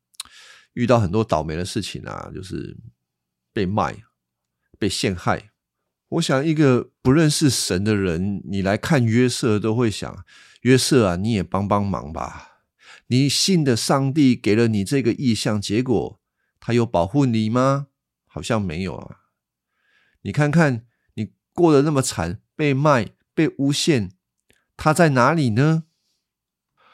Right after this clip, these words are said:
如果你还继续对你所认识的神这样子的忠诚，你是不是头壳坏去了啊？可是约瑟，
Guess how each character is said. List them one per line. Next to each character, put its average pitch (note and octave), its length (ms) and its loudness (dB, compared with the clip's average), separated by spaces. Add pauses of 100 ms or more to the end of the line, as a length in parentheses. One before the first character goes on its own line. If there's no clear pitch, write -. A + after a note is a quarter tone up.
(300)
如 C3 180 2
果 F3+ 220 6
你 C#3 160 2
还 A2 180 2
继 E3 300 0
续 D3 200 2
对 D3 240 2
你 A#2+ 280 0
所 A#2 240 0
认 C3 200 -2
识 C3+ 200 -4
的 A#2+ 100 4
神 A2 340 -2
这 A#2 160 -6
样 C3+ 120 -2
子 A2 100 -8
的 G#2 100 0
忠 C3 300 -4
诚， E2+ 420 -8
你 F2 120 -8
是 A#2+ 160 -10
不 B2 40 -2
是 C3 200 -2 (280)
头 G#2 200 0
壳 G2 200 -2
坏 A2+ 280 0
去 - 320 -4
了 E2 200 -2
啊？ F#2 120 -10 (1400)
可 A2 320 2
是 C3+ 400 2
约 C#3 300 4
瑟， - 460 0